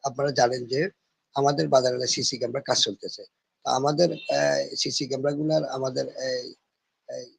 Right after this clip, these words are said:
কার্যক্রমটা বাড়িয়ে ফেলতে হবে। সিসি ক্যামেরার কার্যক্রমটা বাড়িয়ে ফেলতে হবে, আ, বাজারে আর কোনো কাজ থাকে না। আর পাশাপাশি একটা কাজ রয়েছে, আপনারা যা দেখেন মাঝে মাঝে আগুন লাগলে আমরা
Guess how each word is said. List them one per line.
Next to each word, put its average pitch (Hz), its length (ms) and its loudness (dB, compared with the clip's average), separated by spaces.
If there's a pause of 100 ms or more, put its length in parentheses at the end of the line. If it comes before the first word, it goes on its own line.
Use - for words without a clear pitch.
(260)
কার্যক্রমটা 165 460 8
বাড়িয়ে 131 240 4
ফেলতে - 260 -10
হবে। 82 280 -12
সিসি 131 280 -6
ক্যামেরার 147 280 -4
কার্যক্রমটা 147 560 -6
বাড়িয়ে 160 240 -2
ফেলতে 185 240 -4
হবে, 208 220 0 (420)
আ, 180 200 4
বাজারে 156 380 4
আর 123 140 -4
কোনো 131 180 -8
কাজ 117 200 -6
থাকে 113 160 -6
না। 120 80 -8
আর 131 60 -8 (100)
পাশাপাশি 180 680 6 (380)
একটা 139 220 -2
কাজ 131 280 -2
রয়েছে, 135 320 -2 (360)
আপনারা 147 280 2
যা 131 200 6
দেখেন 139 440 2
মাঝে 104 220 2
মাঝে 98 240 -2
আগুন 143 360 2
লাগলে 135 240 0
আমরা 143 360 -2